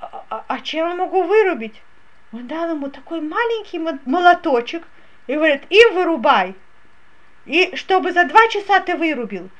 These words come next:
А если ты ее не вырубишь, то ты больше не будешь работать на кухне». Если не будет работать на кухне, то он будет ужасно голодный. Вы понимаете?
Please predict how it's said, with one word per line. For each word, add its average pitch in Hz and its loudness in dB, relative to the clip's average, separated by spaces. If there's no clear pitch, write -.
А 214 -6
если 403 4
ты 392 -2
ее 339 0
не 320 -2
вырубишь, 403 4
то 339 2
ты 285 -8
больше 381 2
не 403 -4
будешь 453 6
работать 302 0
на 269 -2
кухне». 220 -8
Если - -16
не 226 -10
будет 247 -10
работать 233 -14
на 214 -8
кухне, 262 -10
то 269 -2
он 254 -2
будет 277 -10
ужасно 277 -10
голодный. 262 -4
Вы 208 -18
понимаете? 277 -6